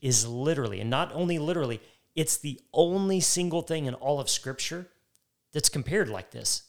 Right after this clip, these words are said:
It's the only thing that is listed as a direct, profound mystery,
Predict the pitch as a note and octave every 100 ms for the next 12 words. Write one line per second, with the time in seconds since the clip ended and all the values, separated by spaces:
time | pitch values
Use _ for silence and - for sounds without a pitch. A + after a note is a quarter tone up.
0 | - D#3 - E3 - - D#3+ F3+ F#3+ G3
1 | F3+ - F3+ D#3 B2 A#2 - _ _ B2+
2 | C3 C#3 A#2 A#2+ C#3+ G3 - - G#2 A#2+
3 | - _ _ _ - C3+ C#3 C3+ A#2+ C3+
4 | A#2+ B2 C#3+ F3+ - - - _ _ -
5 | - C#3 - - - D#3 D3+ D#3 D#3+ A#2+
6 | B2+ B2+ C#3 D3+ - - G#2 F#2+ G2